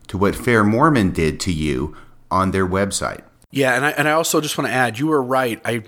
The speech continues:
Speaker 2: I had mentioned the Calderwoods. I just looked it up really quick. It was Kirk and Lindsay Van Allen who had the serious issue with Section one thirty-two, who were threatened with disciplinary action, and at the last minute, that disciplinary action was withdrawn.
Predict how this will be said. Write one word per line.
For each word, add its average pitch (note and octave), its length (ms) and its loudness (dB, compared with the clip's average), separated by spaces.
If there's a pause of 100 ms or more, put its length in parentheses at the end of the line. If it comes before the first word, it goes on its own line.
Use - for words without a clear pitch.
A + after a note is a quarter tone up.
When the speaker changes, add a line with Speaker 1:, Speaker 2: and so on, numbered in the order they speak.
Speaker 2:
I A2+ 80 -4
had A2 140 -4
mentioned C#3 320 0
the B2+ 40 -2
Calderwoods. B2+ 540 0
I A2 80 -2
just - 260 0
looked - 180 0
it C3 80 4
up C3 160 2
really A#2 160 0
quick. - 300 -4
It A#2 100 -6
was A#2+ 160 0
Kirk F#3 420 -2
and C#3+ 240 0
Lindsay C#3 360 2
Van B2+ 300 2
Allen A2 540 -6 (520)
who B2 160 -2
had B2+ 240 0
the B2 140 0
serious D#3 600 2
issue C3+ 320 2
with A#2+ 120 0
Section - 380 0
one C3 160 0
thirty-two, C3 720 0 (440)
who C#3+ 120 0
were C3 120 4
threatened C#3+ 520 0
with B2+ 280 0
disciplinary C3 640 -2
action, B2 600 -2 (360)
and C3 120 0
at B2+ 100 0
the B2 100 4
last C3+ 460 2
minute, C3+ 540 -2
that B2 240 0
disciplinary C3 440 0
action B2 320 0
was A#2 180 -4
withdrawn. B2 760 0